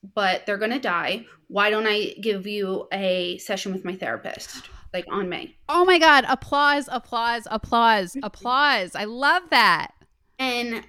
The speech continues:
Speaker 1: I, that really resonated with me. And this woman actually was great. But I feel like going to therapy is like dating. And I just haven't found the right person yet. I've been to,
Speaker 2: Okay,
Speaker 1: like,
Speaker 2: yeah.
Speaker 1: ten different therapists. And I have had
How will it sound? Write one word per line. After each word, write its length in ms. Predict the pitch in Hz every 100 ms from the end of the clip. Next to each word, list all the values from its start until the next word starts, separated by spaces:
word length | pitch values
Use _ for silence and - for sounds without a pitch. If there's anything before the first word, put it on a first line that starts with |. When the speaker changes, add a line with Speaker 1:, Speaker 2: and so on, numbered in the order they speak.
| -
Speaker 1:
I, 100 | 247
that 180 | 247
really 220 | 247 262 247
resonated 540 | 214 226 240 202 190
with 180 | 190 190
me. 240 | 190 190
And 460 | 196 208 202 202 190 202
this 180 | 240
woman 240 | 269 269 254
actually 340 | 208 - 233
was 360 | 202 190 202 202
great. 420 | 196 185 196 - - - -
But 100 | 247
I 60 | 254
feel 220 | 254 294
like 380 | 294 294 - -
going 200 | - 262
to 80 | 247
therapy 360 | 233 214 214 262
is 120 | 240
like 180 | 196 185
dating. 500 | 175 180 208 262 -
And 80 | 220
I 60 |
just 280 | 208 240 -
haven't 340 | 320 339 427
found 640 | - 226 220 240 254 269 - _ _ _ _ _ _
the 160 | 254 254
right 320 | 202 214 220 - _ _
person 380 | 247 277 - 175
yet. 140 | 117 -
I've 80 | 190
been 100 | 285
to, 60 |
Speaker 2:
Okay, 100 | 302
Speaker 1:
like, 100 | 240
Speaker 2:
yeah. 140 | 196 240
Speaker 1:
ten 80 |
different 320 | 285 311 330 311 208
therapists. 760 | 202 196 208 196 196 - - - _ _ _ _ -
And 560 | 233 233 226 214 202 - - _ _ -
I 300 | 240 214 - _ _ -
have 420 | 262 240 226 -
had 360 | 240 294 277